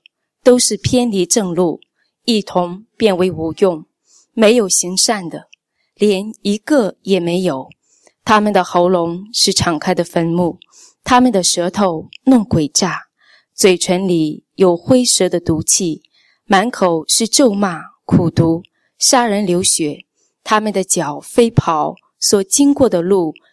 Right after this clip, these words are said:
遍行残害、暴虐的事。平安的路，他们未曾知道，他们眼中不怕神。我们晓得律法上的话，都是对律法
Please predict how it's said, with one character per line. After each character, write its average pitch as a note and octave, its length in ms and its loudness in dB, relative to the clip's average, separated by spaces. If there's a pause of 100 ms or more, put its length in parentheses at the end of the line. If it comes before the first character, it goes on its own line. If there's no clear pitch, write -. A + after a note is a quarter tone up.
(160)
遍 G3 220 0
行 E3+ 480 -2
残 F3+ 280 -4
害、 F#3 340 -6 (120)
暴 A#3 200 0
虐 F3 180 -2
的 C#3+ 100 -8
事。 - 400 -4 (480)
平 G3 240 0
安 A3 180 0
的 G#3 120 -2
路， F3+ 340 -2 (280)
他 G3+ 180 -2
们 F#3 180 -4
未 F#3 140 0
曾 E3 260 -8
知 - 180 -2
道， E3 340 -6 (520)
他 C4 160 0
们 C#4 120 4
眼 G3 260 0
中 A3+ 400 -2 (100)
不 F#3 160 2
怕 F#3+ 260 0
神。 D#3 400 -6 (1300)
我 G#3+ 180 4
们 A#3+ 140 2
晓 E3+ 300 -2
得 E3+ 340 -2 (120)
律 B3+ 140 2
法 E3 200 -6
上 F3+ 200 -2
的 E3 80 -8
话， E3+ 440 -8 (320)
都 C#4 120 4
是 B3+ 200 0
对 G3 180 0
律 A3 180 0
法 E3 440 -6